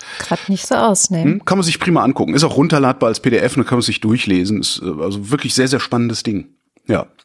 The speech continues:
Speaker 1: Sehr passend dazu ein Rechercheprojekt, über das ich diese Woche gestoßen bin. Es ist ein neues Rechercheprojekt bei der taz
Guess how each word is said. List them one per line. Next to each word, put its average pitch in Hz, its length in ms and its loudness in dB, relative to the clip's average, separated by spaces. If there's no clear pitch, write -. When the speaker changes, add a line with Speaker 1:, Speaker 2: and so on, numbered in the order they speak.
Speaker 1:
Sehr 240 180 2
passend 233 420 0
dazu 233 320 0
ein 196 280 0
Rechercheprojekt, 226 880 0
über 202 200 0
das 180 200 0
ich - 140 -4
diese 208 300 2
Woche 165 260 -2
gestoßen 175 580 -2
bin. 196 160 2
Es 226 160 2
ist - 140 -6
ein 190 160 0
neues 180 420 0
Rechercheprojekt 202 800 0
bei 170 100 0
der 156 200 -2
taz - 520 -2